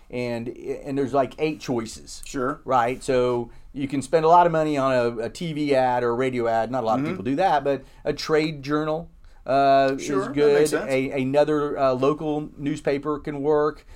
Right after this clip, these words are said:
Speaker 1: Um, you can put it on your own website, outward facing on your own website.
Speaker 2: Right.
Speaker 1: Right. Um, and, uh,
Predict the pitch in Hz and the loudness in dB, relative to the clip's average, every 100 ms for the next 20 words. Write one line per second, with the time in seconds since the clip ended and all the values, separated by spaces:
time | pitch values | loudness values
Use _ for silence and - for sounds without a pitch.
0 | - - 120 123 120 120 120 120 123 139 | -20 -6 0 2 2 -2 -4 -6 -8 -8
1 | 139 170 160 151 147 147 180 - 92 - | -2 0 2 0 -2 -2 -4 -4 -10 -14
2 | - 123 127 113 123 117 120 110 92 110 | -4 -4 -2 -4 -6 -6 -10 -10 -8 -6
3 | 110 107 110 104 - 80 - 120 156 - | -6 -6 -6 -6 -8 -8 -2 0 0 -6
4 | - - - 120 113 110 - - 110 117 | -20 -20 -10 -4 -4 -6 -16 -10 -4 0
5 | 113 113 113 110 110 - - 92 120 117 | 0 -2 -6 -10 -10 -16 -20 -14 -12 -10
6 | 120 117 - 80 80 80 | -12 -14 -16 -16 -14 -14